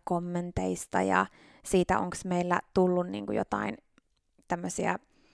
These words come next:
ö, n-, näitä ilmoituksia, että joku on jollain tavalla reagoinut meidän juttuihin ja niin edelleen, niin aikaansaa ihan tämmöstä niinku jopa riippuvuutta, koska se aikaansaa sitä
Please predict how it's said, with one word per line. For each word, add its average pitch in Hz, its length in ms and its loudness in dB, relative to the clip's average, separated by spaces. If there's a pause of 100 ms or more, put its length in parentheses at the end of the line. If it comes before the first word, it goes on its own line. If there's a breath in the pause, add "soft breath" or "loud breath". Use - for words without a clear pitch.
(1200)
ö, - 40 -4
n-, 180 300 -6 (240)
näitä 180 380 -2
ilmoituksia, 185 840 2 (380)
että 175 220 0
joku 160 220 0
on 139 140 -2 (220)
jollain 175 360 0
tavalla 180 240 4
reagoinut 185 560 2
meidän 180 240 0
juttuihin 180 580 0
ja 185 80 0
niin 185 200 0
edelleen, 175 400 -2
niin 185 220 -4
aikaansaa 247 500 6
ihan 190 220 0
tämmöstä 175 360 -2
niinku 175 320 0 (480 soft breath)
jopa 180 220 4
riippuvuutta, 196 960 2 (1000)
koska 196 240 0
se 190 120 6
aikaansaa 185 540 6
sitä 180 360 2